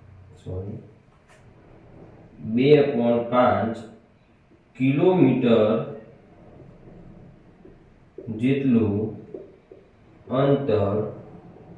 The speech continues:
ચાલીને કાપ્યું હશે.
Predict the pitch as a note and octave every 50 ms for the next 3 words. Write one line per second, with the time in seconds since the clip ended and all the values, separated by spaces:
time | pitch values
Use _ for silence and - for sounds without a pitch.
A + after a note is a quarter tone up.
0 | - - - - - - - - - - - - - - - - - - - -
1 | - - - A2+ G#2+ G#2+ - - A2+ B2 C3+ C#3 C3+ C3 A#2+ A2+ G#2+ G#2+ G#2+ G#2+
2 | A2 A2+ A#2 - - - - - - - - - - - _ _ _ _ _ _
3 | - - - - - - - - - - - - - - - - A2+ A2+ A2+ A2+
4 | A#2 - - - A2+ G#2+ G2 F#2+ F#2 F#2+ G2 G#2 G#2+ - - - - - - -
5 | - - - - - - - - - - - - - - - - - - - -
6 | - - - - G2 F#2+ - - -